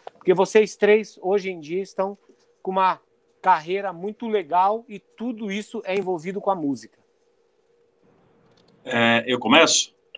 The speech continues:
Speaker 1: Pode ser.
Speaker 2: É, cara, é assim, com certeza foi o falecimento do, do Warren, né? Porque a gente tava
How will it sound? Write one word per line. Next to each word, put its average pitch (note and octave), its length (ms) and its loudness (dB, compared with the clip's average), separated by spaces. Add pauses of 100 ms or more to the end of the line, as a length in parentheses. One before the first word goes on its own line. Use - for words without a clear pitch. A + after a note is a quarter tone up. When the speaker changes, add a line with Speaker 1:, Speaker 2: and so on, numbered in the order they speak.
(160)
Speaker 1:
Pode E3 180 -14
ser. D#3 180 -6 (800)
Speaker 2:
É, A2 300 6 (600)
cara, A#2 340 6 (300)
é B2 100 6
assim, B2 500 0 (280)
com F3 180 -2
certeza C3+ 720 4
foi C3+ 600 4
o A#2+ 120 2
falecimento A2 840 0
do, G#2 220 -8
do G#2+ 120 -6
Warren, F#2 320 0 (240)
né? F#2 160 -10 (1200)
Porque A2+ 840 6
a A2 40 4
gente A#2+ 400 2
tava A#2+ 1120 8